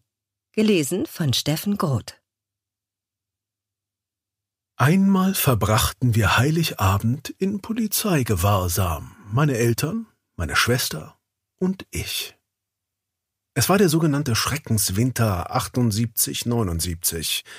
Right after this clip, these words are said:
Speaker 2: Damals wurden Autofahrer in ihren P K Ws eingeschneit und erst Tage später befreit. Züge fuhren ein auf offener Strecke, Menschen irrten über klirrende Gleise und wo kein Schnee fiel,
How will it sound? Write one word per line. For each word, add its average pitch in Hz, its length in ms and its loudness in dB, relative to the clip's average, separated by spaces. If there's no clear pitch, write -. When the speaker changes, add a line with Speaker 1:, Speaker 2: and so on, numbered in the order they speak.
Speaker 2:
Damals 151 420 2
wurden 123 200 0
Autofahrer 135 800 0
in 110 140 -2
ihren 101 280 -2
P 160 160 -2
K 131 220 -2
Ws 113 200 0
eingeschneit 120 760 -2
und 104 140 -8
erst 110 260 -4
Tage 120 360 -4
später 127 460 -4
befreit. 110 640 -4
Züge 160 480 4
fuhren 135 380 2
ein 135 340 2
auf 101 200 -4
offener 117 340 -2
Strecke, 127 560 0
Menschen 139 520 4
irrten 151 520 0
über 104 240 -4
klirrende 120 500 -2
Gleise 131 540 -2
und 135 260 -8
wo 113 120 -4
kein 113 280 -2
Schnee 185 320 -6
fiel, 139 480 -4